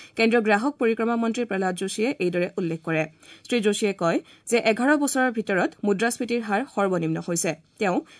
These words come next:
ব্যুৰ অৱ ইণ্ডিয়ান ষ্টেণ্ডাৰ্ডছৰ ক্ৰমবৰ্ধমান ভূমিকাৰ ওপৰতো গুৰুত্ব আৰোপ কৰে। মন্ত্ৰীগৰাকীয়ে লগতে কয় যে ৰাষ্ট্ৰীয় সেউজ হাইড্ৰজেন অভিযান, ছেমিকন ইণ্ডিয়া আঁচনি, স্বচ্ছ শক্তি আঁচনিৰ দৰে পদক্ষেপে দেশখনক বৈদ্যুতিক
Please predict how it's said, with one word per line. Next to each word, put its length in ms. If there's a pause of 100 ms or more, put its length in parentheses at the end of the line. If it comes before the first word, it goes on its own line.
(180)
ব্যুৰ 180 (240)
অৱ 80 (140)
ইণ্ডিয়ান 300
ষ্টেণ্ডাৰ্ডছৰ 640
ক্ৰমবৰ্ধমান 680
ভূমিকাৰ 340 (120)
ওপৰতো 320 (140)
গুৰুত্ব 340
আৰোপ 200
কৰে। 160 (420)
মন্ত্ৰীগৰাকীয়ে 580
লগতে 320
কয় 160 (280)
যে 60 (100)
ৰাষ্ট্ৰীয় 400
সেউজ 300
হাইড্ৰজেন 400 (120)
অভিযান, 300 (200)
ছেমিকন 400 (160)
ইণ্ডিয়া 240 (120)
আঁচনি, 300 (360)
স্বচ্ছ 240 (180)
শক্তি 240 (120)
আঁচনিৰ 320
দৰে 200
পদক্ষেপে 480 (400)
দেশখনক 500
বৈদ্যুতিক 400